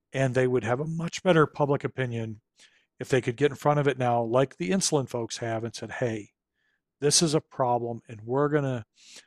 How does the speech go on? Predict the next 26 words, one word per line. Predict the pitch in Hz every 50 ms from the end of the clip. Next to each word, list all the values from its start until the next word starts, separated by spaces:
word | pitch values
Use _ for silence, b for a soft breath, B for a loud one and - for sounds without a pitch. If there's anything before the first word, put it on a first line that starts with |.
| B B B _ -
you | 131
know, | 117 110 104 101 _
we're | 139 139 151
gonna | 156 165 156
step | 135 - - - 156 143 131 -
up, | 135 127 123 127 123 - -
and | 127 113 113
we're | 123 135
gonna | 143 135 127 117
cap | - - - 139 139 135 - -
Wegovy | 131 123 131 127 127 127 123 117 127 123
at | 117 113
X | 127 127 - -
dollars | - 135 123 123 131 127 113 120
a | 123
month." | 120 117 107 104 104 - _ _ _ _ _ _ _ _ _ _ _ _ _ _ _ -
And | 135 127 127 117
then | 143 175 208 240
they | 254 214
could | - 208 190 -
put | 196 202 - _
pressure | - - 190 196 185 - - 170 160 147
back | 143 - 143 151 147 - -
on | 160 151 139
the | 135 -
payers | - - - 202 185 139 110 104 104 104 110 - - -